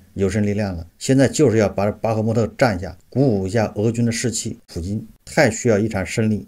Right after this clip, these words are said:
所以在这种情况下，这个普京调集了瓦格纳集团，还有车臣部队，还有什么这个重炮部队，还动用了T九零最先进的主战坦克，还有俄罗斯的空天军，把俄国能动用的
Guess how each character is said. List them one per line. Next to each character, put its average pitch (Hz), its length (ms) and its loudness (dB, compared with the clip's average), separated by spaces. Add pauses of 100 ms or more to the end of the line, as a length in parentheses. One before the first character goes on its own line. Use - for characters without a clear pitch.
(140)
所 - 120 2
以 143 60 4
在 160 100 8
这 170 140 8
种 131 140 6
情 120 120 0
况 117 140 2
下， 110 260 -2 (120)
这 107 120 2
个 90 320 0 (240)
普 110 80 -2
京 110 220 2
调 123 220 6
集 98 120 -2
了 110 120 4
瓦 92 180 -4
格 113 80 -2
纳 117 100 0
集 110 120 -2
团， 90 240 -6 (280)
还 120 100 -2
有 110 60 2
车 131 280 4
臣 104 200 0
部 113 160 -2
队， 107 200 -2 (240)
还 - 160 0
有 113 100 6
什 104 100 -4
么 101 120 -2 (120)
这 107 120 -2
个 87 340 -4 (140)
重 170 180 8
炮 131 160 6
部 104 140 0
队， 101 180 -2 (100)
还 - 140 0
动 135 320 4
用 123 100 4
了 113 60 2 (100)
T - 200 -2
九 104 160 2
零 87 200 -4 (160)
最 127 320 0 (240)
先 - 300 2
进 120 140 2
的 104 100 0
主 - 220 -6
战 110 180 0
坦 82 160 -8
克， 101 260 -10
还 113 140 2
有 110 120 6 (100)
俄 104 80 0
罗 113 60 4
斯 117 120 0
的 117 60 2
空 117 240 0
天 120 160 2
军， 117 200 -4 (160)
把 107 120 0 (140)
俄 123 140 8
国 117 160 4
能 117 220 4
动 143 280 4
用 139 120 4
的 104 180 2